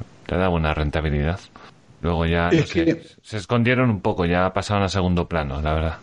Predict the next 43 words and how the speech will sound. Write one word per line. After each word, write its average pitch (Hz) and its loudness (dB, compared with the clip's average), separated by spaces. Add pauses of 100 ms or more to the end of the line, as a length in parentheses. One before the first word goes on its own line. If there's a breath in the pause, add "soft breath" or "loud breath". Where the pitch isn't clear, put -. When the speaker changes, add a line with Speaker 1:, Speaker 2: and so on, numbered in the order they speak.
(140)
Speaker 1:
hace 85 -4
un 85 0
tiempo. 73 -4 (640)
Speaker 2:
Eh, 147 0
es 156 -4
que 185 2
es 170 4
muy 196 6
importante, 180 4 (100)
eh, 123 2
este 143 4
aspecto. 98 0
Eh, 101 4
Mises 151 4 (100)
lo 101 4
trata, 113 6
eh, 101 6
mu-, 123 6
con 120 4
mucha 160 4
profundidad. 120 4 (640 loud breath)
La 131 6
tasa 156 4
de 123 6
interés. 110 4
La 113 4
tasa 175 2
de 143 6
interés, 131 4
el 95 2
tipo 147 4
de 113 6
interés, 117 4
como 98 2
se 101 2
dice 107 4
allá 113 2
en 110 6
Europa, 120 4 (460 loud breath)
el 90 2
tipo 156 4
de 143 4
interés 131 2